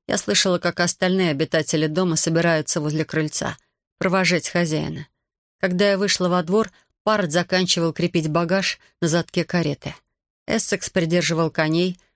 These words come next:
вполголоса разговаривая с ними и гладя по шее.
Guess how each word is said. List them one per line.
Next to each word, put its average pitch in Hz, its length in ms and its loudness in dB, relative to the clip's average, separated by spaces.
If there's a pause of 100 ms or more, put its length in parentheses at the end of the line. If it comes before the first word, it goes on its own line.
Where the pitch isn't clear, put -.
(160)
вполголоса 170 540 2
разговаривая 160 640 2
с - 140 -2
ними 160 280 2
и 151 40 -2
гладя 156 280 0
по 156 160 -2
шее. 156 380 -2